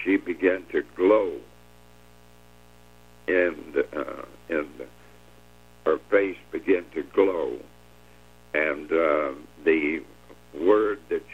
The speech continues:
she was giving in, uh,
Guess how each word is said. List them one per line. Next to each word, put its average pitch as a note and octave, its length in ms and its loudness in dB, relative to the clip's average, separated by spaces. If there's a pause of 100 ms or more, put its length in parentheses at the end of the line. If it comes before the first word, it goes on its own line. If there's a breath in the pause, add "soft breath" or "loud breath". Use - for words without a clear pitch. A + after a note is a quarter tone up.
she F#2 200 -4
was D2 320 -4 (420)
giving C#2+ 440 0 (920)
in, D#2 340 -8
uh, - 320 -8